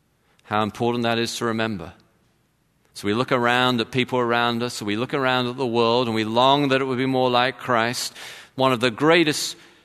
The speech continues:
teachings of today that is so mistaken is to say that, that, that we can just make people more moral, that we can make them more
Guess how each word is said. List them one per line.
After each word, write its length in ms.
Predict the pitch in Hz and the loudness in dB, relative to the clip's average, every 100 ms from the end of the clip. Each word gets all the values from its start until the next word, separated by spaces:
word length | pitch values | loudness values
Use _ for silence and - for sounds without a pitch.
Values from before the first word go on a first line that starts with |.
| - | -6
teachings 600 | - 202 185 - 135 107 | 0 0 0 0 0 -2
of 100 | 110 | -6
today 320 | 117 120 123 | -2 2 4
that 160 | 104 107 | 2 0
is 80 | 107 | -2
so 580 | - - 208 202 202 180 | -4 -2 2 4 4 4
mistaken 1200 | 156 156 156 - - 151 139 127 - 98 78 - - - - | 2 2 2 0 0 0 0 -2 -8 -10 -12 -18 -20 -20 -10
is 220 | - 120 - | -4 -2 -2
to 80 | 117 | -4
say 320 | - 175 160 | 2 4 4
that, 220 | 131 117 | 2 -4
that, 300 | 139 127 131 | -8 -6 -6
that 240 | 143 127 | -6 -2
we 140 | 151 - | 0 0
can 140 | 151 | 0
just 180 | 151 - | -2 0
make 640 | 131 143 180 196 - - | 2 4 4 4 0 -2
people 280 | 135 104 113 | -2 0 0
more 320 | 117 139 139 | 2 4 4
moral, 600 | 131 135 131 117 87 78 - | 4 4 4 4 0 -4 -6
that 100 | 123 | -4
we 140 | 147 147 | 0 0
can 340 | 147 143 143 | 0 0 2
make 320 | 175 202 - | 4 4 0
them 300 | - 123 98 - - | -2 0 -2 -10 -8
more 500 | 127 143 165 156 151 | 0 4 6 6 4